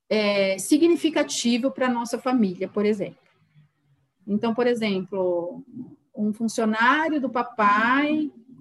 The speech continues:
que teve uma ideia de um projeto e isso fez a gente ficar milionário.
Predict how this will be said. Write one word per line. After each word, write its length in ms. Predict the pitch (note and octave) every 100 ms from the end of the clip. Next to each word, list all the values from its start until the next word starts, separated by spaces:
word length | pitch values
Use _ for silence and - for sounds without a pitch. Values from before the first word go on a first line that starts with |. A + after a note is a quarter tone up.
| C4+
que 300 | - B3 A#3+ A#3+
teve 220 | - B3 A#3+
uma 160 | A#3+
ideia 840 | A3 F#3 G3 G3 G#3 A#3+ C#4 C#4+ C4
de 120 | A#3
um 80 | A#3
projeto 840 | A3+ G#3+ G3 G3 G3+ B3 C#4 -
e 120 | B3+
isso 180 | B3+ C#4
fez 260 | - A#3+ A#3+
a 40 |
gente 260 | B3 B3 -
ficar 240 | - -
milionário. 580 | A#3+ C4 D4+ G#3+ - -